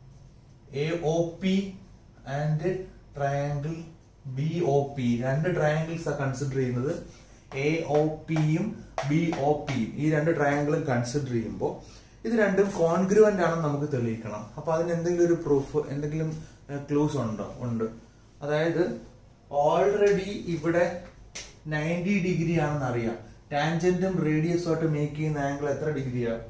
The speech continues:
നയൻറ്റി ഡിഗ്രിയാ. അപ്പൊ നമുക്ക് അവിടെ എഴുതാമല്ലോ, എന്താണ്? എ ഒ പി, ഫസ്റ്റ് ട്രയാങ്കിൾ എ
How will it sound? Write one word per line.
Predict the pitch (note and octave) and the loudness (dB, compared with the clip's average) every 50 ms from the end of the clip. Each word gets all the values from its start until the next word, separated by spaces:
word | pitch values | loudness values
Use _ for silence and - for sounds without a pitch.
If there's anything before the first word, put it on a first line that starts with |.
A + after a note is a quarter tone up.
| - - - - - - - - C#3 | -18 -20 -20 -20 -20 -20 -12 -8 -4
നയൻറ്റി | C3+ C3+ C#3 D3 D3+ D#3 D3+ E3+ E3 C#3 C3 | -2 0 0 0 0 2 2 4 4 4 2
ഡിഗ്രിയാ. | A#2+ A2 A#2+ A2 G#2+ G2+ - - - - - - - - - | 0 0 0 0 0 0 -2 -2 -8 -16 -18 -20 -16 -10 -6
അപ്പൊ | F#3 G3 G3+ F#3+ | -2 0 0 0
നമുക്ക് | F#3 F3+ F3+ F#3 | 0 0 4 6
അവിടെ | F3 E3+ E3+ E3+ | 8 8 8 8
എഴുതാമല്ലോ, | E3+ D#3+ D3+ D#3 E3 E3 D#3+ D3+ D3 C#3+ C#3 C#3 - - - D3 C#3+ | 6 4 4 4 6 6 6 6 4 2 0 -2 -4 -10 -10 -8 -6
എന്താണ്? | C#3+ D3 C#3 C3+ C3 C3 C3 C3 C3 - - - - - - - - - - - - - - - - - - - - - - - - - - - - - - - - - - | -2 0 0 0 2 0 0 -2 -2 -6 -12 -16 -20 -20 -20 -20 -20 -20 -20 -20 -20 -20 -20 -20 -20 -20 -20 -20 -20 -20 -20 -20 -20 -20 -20 -20 -20 -20 -20 -20 -20 -14 -8
എ | D3 D#3+ F3 | -2 2 4
ഒ | F#3+ G3 F#3+ F#3+ | 4 4 4 2
പി, | E3 D3+ - | 0 0 2
ഫസ്റ്റ് | D#3+ D3 - - G#3 G3+ F3+ | 2 2 2 2 0 2 4
ട്രയാങ്കിൾ | F#3 F3 E3+ E3+ F3 F3 F3 F3 F3+ F#3 F#3 F#3 D3+ D3 D3 | 4 4 4 4 0 0 0 2 2 2 2 2 2 2 2
എ | D#3 E3 | 4 4